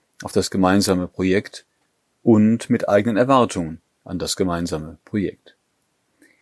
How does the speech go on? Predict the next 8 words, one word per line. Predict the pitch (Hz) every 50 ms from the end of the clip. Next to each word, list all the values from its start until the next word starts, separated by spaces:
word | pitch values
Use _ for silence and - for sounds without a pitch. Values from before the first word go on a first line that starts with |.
| _ _ _ _ _ _ _ _ _ _ _ _ _ -
Die | 110
Europäische | 110 110 107 - 120 151 190 180 - 160
Union | 131 131 117 131 156 147 127 110
des | 101 - -
einundzwanzigsten | - 107 131 127 113 - - 113 104 98 - 101 - - 113
Jahrhunderts, | 104 101 131 160 143 110 90 80 78 - - - - - - _ -
heißt | - 82 78 - - -
das, | 95 101 - - - -